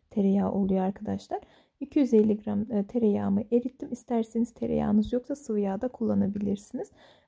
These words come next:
Böyle elimde hafif bastırarak, e, hazırlamış olduğum bezelerin üzerine tereyağın içerisine hepsini alacağım teker teker. Tereyağın, e, bezelerin her yerine gelmesini sağlayacağım.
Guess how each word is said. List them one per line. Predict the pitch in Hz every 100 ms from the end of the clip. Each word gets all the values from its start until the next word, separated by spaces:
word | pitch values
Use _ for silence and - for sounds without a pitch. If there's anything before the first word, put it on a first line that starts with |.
| -
Böyle | 330 330 294
elimde | 254 254 262 269
hafif | 262 247 269 -
bastırarak, | 247 - 247 247 254 247 -
e, | 220 214 208 220
hazırlamış | 220 214 220 214 214 -
olduğum | 202 214 220 208
bezelerin | 208 208 214 196 208
üzerine | 220 214 202 208 220 - _ _
tereyağın | - 247 226 208 202
içerisine | 233 240 - 202 196 - 247
hepsini | 220 214 - 220
alacağım | - 196 196 202 196
teker | 202 - 196 196
teker. | - 214 269 269
Tereyağın, | 233 208 202 208 247 226
e, | 196 185 196 - _ -
bezelerin | 214 214 196 190 196
her | 196 202
yerine | 202 196 196
gelmesini | 208 202 196 202 -
sağlayacağım. | 247 - 208 202 196 196 233